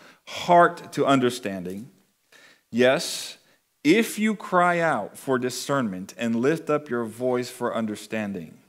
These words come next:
if you seek her as silver and search for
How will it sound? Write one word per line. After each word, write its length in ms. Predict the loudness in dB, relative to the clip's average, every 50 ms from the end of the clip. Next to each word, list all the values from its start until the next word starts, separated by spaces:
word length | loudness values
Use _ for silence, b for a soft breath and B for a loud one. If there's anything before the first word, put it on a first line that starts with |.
| _ _ _ _ _ _ _ _ _ _ _ _ _ _ _ _ _ _ _ _ _ _ _ _ _ _ _
if 480 | 4 4 4 4 2 -2 -8 -12 -12 -14 -12
you 240 | -4 0 2 2 2
seek 500 | 0 -2 -6 -6 -4 -4 -4 -4 -6 -10
her 420 | -10 -4 0 0 2 2 0 0 -2
as 160 | -2 -2 -2 -6
silver 760 | -10 -8 -4 -2 -2 -2 -2 -4 -6 -6 -6 -6 -8 -10 -16 b b b b b b b
and 200 | -2 -2 -2 -2
search 520 | -4 -8 -8 -4 -2 0 0 0 -2 -4
for 260 | -12 -6 -6 -6 -6